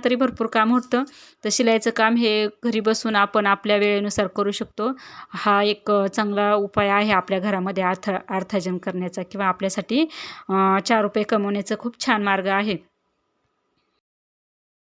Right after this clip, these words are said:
तर, अ, हे पहा, संध्याकाळची वेळ झालेली आहे आणि मी आज एवढे ब्लाऊज शिवलेले आहेत.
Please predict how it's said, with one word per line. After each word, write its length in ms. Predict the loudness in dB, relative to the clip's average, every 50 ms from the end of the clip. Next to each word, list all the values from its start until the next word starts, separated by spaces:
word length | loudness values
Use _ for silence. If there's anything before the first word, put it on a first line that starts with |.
| _ _ _ _ _ _ _ -20 -20 -20 -20 -20 _ -6 -2
तर, 100 | 0 4
अ, 160 | 4 4 4
हे 180 | 4 4 2 2
पहा, 320 | 4 4 4 6 4 4
संध्याकाळची 520 | 2 0 2 2 2 2 2 0 2 2
वेळ 140 | 2 2 2
झालेली 360 | 4 2 4 4 4 4 4
आहे 280 | 6 6 6 6 4 4
आणि 260 | 4 4 4 4 2
मी 140 | 2 4 4
आज 300 | 6 6 6 4 4 4
एवढे 240 | 4 4 4 2 2
ब्लाऊज 280 | 2 2 2 2 2
शिवलेले 400 | 2 2 0 2 2 2 2 2
आहेत. 240 | 2 2 4 2 0